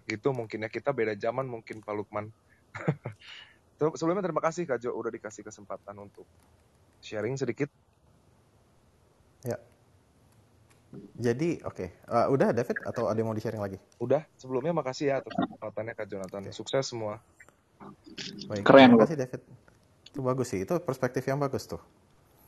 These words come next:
Speaker 2: Em, gimana? Ada tanggapan nggak dari Melvin atau Om Lukman? Jadi ini kan kalau gue ngeliat, David ini kayak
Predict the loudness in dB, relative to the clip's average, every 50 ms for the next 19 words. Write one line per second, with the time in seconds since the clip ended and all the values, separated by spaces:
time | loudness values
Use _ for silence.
0 | -20 _ -20 -20 _ -20 -18 -8 -4 -2 0 2 2 4 4 4 2 2 0 -2
1 | -6 -10 -12 -20 _ _ _ _ _ -20 _ _ -8 0 2 4 6 6 6 4
2 | 2 2 2 2 2 2 4 4 4 4 2 0 2 2 2 2 2 0 0 -2
3 | -2 -4 -4 -2 -2 -4 -2 0 2 2 2 0 -4 -8 -14 -16 -20 _ -12 -8
4 | -6 -6 -4 -2 -2 -4 -2 0 0 2 2 2 2 4 4 2 2 4 6 6
5 | 6 8 6 4 2 2 0 -2 -2 -6 -10 -8 -8 -10 -10 -12 -14 -16 -12 -6
6 | 0 0 0 0 2 -2 0 0 2 0 0 -2 -6 -14 -20 -20 -20 -8 -2 0
7 | 0 2 2